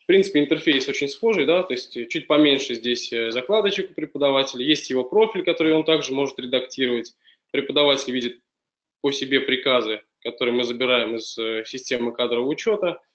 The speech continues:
может посмотреть расчётные листы, скачать, да, но опять же это всё, э, зависит от того, как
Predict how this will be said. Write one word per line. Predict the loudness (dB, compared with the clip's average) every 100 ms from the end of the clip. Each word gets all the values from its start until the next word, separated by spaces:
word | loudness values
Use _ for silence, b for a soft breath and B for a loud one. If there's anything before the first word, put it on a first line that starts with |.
| _ _ _
может | 0 0
посмотреть | -2 -8 -2 -2 0
расчётные | -2 0 -2 0 -2
листы, | -2 -6 -6 -6
скачать, | -2 -2 0 0 0
да, | 0 0
но | -2
опять | 2 0 2
же | -2
это | -4 -16
всё, | -16 -2 2 2 0 -4 -10
э, | -8 -6 -6 0
зависит | 2 2 0
от | -2
того, | 4 6 6
как | 2 -4 -6